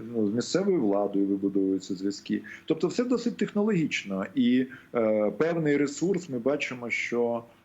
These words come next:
е, у людей є, і навіть, е, вміння, да, тобто вміння розбудовувати цю, е, спільноту. Ну, і я думаю, що, е, головною метою є оця можливість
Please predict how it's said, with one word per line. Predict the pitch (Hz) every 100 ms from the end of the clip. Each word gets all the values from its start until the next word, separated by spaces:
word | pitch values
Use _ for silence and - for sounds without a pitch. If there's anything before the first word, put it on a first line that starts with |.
| -
е, |
у | 110 107 110 113
людей | 123 123 127 120
є, | 131 202
і | 175 127 127 127
навіть, | 135 123 110 - 127
е, | 113 107
вміння, | 104 110 165 131 95 87
да, | 104 139
тобто | 113 - 110
вміння | 143 135 107
розбудовувати | 101 101 101 101 92 92 95
цю, | - 101 95 95 - - -
е, | 101 98 95 92 92 90 90 92 95 101 98
спільноту. | - 120 113 101 92 92 - -
Ну, | 165 190
і | 165 143
я | 165
думаю, | 160 180 175 170
що, | 151 - - 160 151 147 143 - -
е, | 120 113 110 107 101 107
головною | 120 143 151 170 233 208
метою | 156 151 202 247 170 120
є | 123 175
оця | 175 139 156
можливість | 156 139 127 156 254 233 151 - -